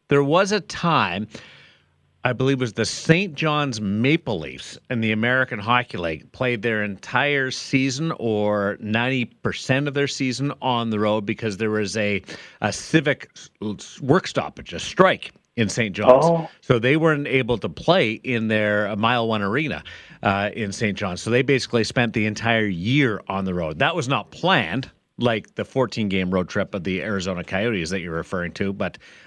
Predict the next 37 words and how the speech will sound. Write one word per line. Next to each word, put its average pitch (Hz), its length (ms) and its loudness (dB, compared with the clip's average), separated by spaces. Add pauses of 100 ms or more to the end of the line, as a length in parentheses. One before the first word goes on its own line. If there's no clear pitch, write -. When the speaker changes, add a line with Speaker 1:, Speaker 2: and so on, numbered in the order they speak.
Speaker 1:
uh, 110 40 -2
I 104 360 0
have 131 200 0
seen 123 200 -4
something 104 640 -4 (280)
goofy 120 580 0
like 107 340 0
that 87 240 -2
before. 92 300 -4
Uh, 127 260 0
as 214 200 2
for 214 120 2
the 196 80 2
goaltending, 113 560 -2
and, 107 120 0
uh, 107 160 2
thank 139 220 -2
you, 113 80 0
Mike. 101 260 -2
Uh, 104 100 2
you're 107 340 0
Speaker 2:
Thank 139 140 8
Speaker 1:
awesome. 127 120 4
Speaker 2:
you. - 100 2 (220)
Speaker 1:
I - 20 2
love 120 220 4
the 123 80 0
way 117 100 4
you 110 140 2
kick - 220 -4
off 104 160 -2
the - 80 -4
show, 98 360 0
uh, 101 260 0
with 101 180 -2
these, 98 280 -2
uh, 98 140 -2